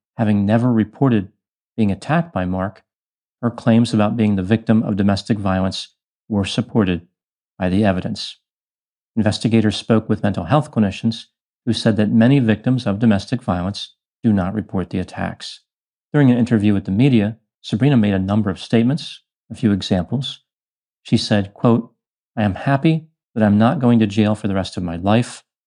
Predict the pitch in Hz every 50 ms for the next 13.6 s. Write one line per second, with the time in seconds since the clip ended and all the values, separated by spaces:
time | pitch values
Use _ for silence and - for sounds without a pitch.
0 | _ _ _ _ _ _ 113 107 98 110 - 120 104 92 95 98 110 127 123 107
1 | 104 - - - _ _ _ _ _ _ _ _ _ _ 113 113 113 110 - -
2 | - 131 117 - - - - 160 131 - - - - _ _ _ _ _ _ _
3 | _ - 113 90 107 120 120 117 - 117 110 113 110 113 107 - 110 - - 110
4 | 104 107 - 110 98 - - - - 110 - 113 107 95 - - 110 104 101 98
5 | 98 95 92 92 - 101 104 107 110 113 113 113 - - _ _ _ _ _ _
6 | _ _ _ _ - 113 101 98 104 104 95 95 - - - - 147 135 - -
7 | - - 107 92 110 107 104 104 101 - _ _ _ _ _ _ - 139 123 120
8 | 110 117 - 110 95 101 95 - - - 95 87 - 101 87 98 110 101 87 87
9 | 85 117 156 - _ _ _ _ _ _ _ _ _ _ _ _ - 117 110 -
10 | - 135 120 117 - 123 117 131 113 110 101 101 101 95 110 117 117 113 107 -
11 | - 110 104 110 101 - - 101 92 - - 90 - - - 92 92 87 92 95
12 | 92 92 107 104 95 90 90 92 - _ _ _ _ _ _ _ _ _ _ -
13 | 107 104 110 107 - 98 92 85 95 120 - _